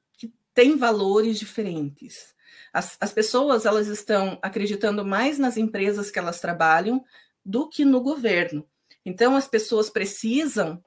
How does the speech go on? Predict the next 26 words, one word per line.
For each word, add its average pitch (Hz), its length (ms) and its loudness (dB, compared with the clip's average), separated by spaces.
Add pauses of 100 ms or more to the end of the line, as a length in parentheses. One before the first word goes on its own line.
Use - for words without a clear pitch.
realmente 233 1200 0 (520)
estar 233 380 4
conectada 240 720 0
com 262 200 -2
os 240 120 0
valores 214 580 4
e 269 60 -4
crenças 226 960 0 (140)
dessa 170 340 -2
empresa. 147 640 -6 (600)
Então, 247 180 2
se 320 200 0
a 349 40 -2
empresa 196 800 2
não 190 180 -4
tem 214 220 0
uma 226 160 2
coerência 180 720 0
de 202 300 -6
discurso 285 1080 -4 (200)
e 196 100 -6
prática, 190 840 0 (360)
a 202 100 2
sua 233 380 4
marca 196 560 2
empregadora, 214 1080 0